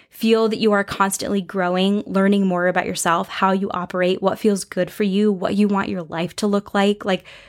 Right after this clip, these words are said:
those are the things that are actually gonna be the things that propel you forward. And that's so beautiful because we then can learn how to take ownership and responsibility that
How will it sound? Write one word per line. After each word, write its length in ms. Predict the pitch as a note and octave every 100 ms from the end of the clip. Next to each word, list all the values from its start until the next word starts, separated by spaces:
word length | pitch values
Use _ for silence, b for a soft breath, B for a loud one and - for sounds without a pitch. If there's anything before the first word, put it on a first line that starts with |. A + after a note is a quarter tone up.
| B -
those 580 | F3 G#3 A#3+ D4 D#4+ C#4 -
are 160 | A3
the 140 | G3+ F#3
things 420 | F#3 F3+ G3 G#3+
that 100 | G3
are 140 | - -
actually 340 | F#3+ G3 A3+
gonna 180 | G#3 G3
be 160 | F#3 F#3+
the 100 | F#3+
things 240 | G3 F#3+
that 120 | -
propel 300 | - - E3+
you 160 | F3+ D#3+
forward. 560 | - A#1 A1 - G3 - _ _ _ _ _ _
And 140 | G3 G#3+
that's 220 | A3+ A3
so 260 | - G#3+ G#3
beautiful 600 | F#3+ G3 G3 - - -
because 440 | - G#3 A3 G3+ F#3 B B B B
we 180 | F#3+ A3
then 380 | G#3 A3+ C4+ C4+
can 340 | - A3+ G#3
learn 220 | G3+ G3+
how 140 | A3 G3+
to 100 | F3+
take 300 | - G3 F#3+
ownership 480 | F#3+ G3 G3 F#3+
and 100 | F#3
responsibility 1000 | F3+ - G3 G3 E3+ E3+ E3 F#3+ B3+ D#4 - b b b b
that 280 | F#3+ F#3+ -